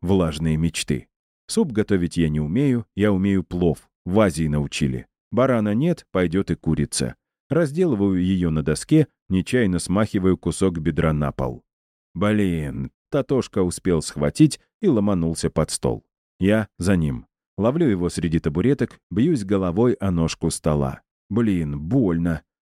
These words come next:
Хватаю кость, тяну на себя, а он не пускает, еще и рычит, как тигр.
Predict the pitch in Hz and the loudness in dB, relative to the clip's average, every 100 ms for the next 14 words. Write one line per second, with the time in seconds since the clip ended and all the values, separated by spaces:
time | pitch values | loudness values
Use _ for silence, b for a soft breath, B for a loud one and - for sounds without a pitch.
0 | _ - 98 90 87 80 - 147 - _ | _ -2 0 2 0 0 0 0 0 _
1 | - 104 87 82 - 85 127 127 - _ | -2 2 2 0 -2 0 2 0 -4 _
2 | - 135 143 101 - 98 - 185 170 82 | -4 -2 0 0 -2 -6 -2 0 0 0
3 | - 87 131 101 87 98 117 - 90 - | -2 -2 0 0 2 0 -2 0 -2 0
4 | 92 - 90 78 80 - | -4 -2 -4 0 0 -2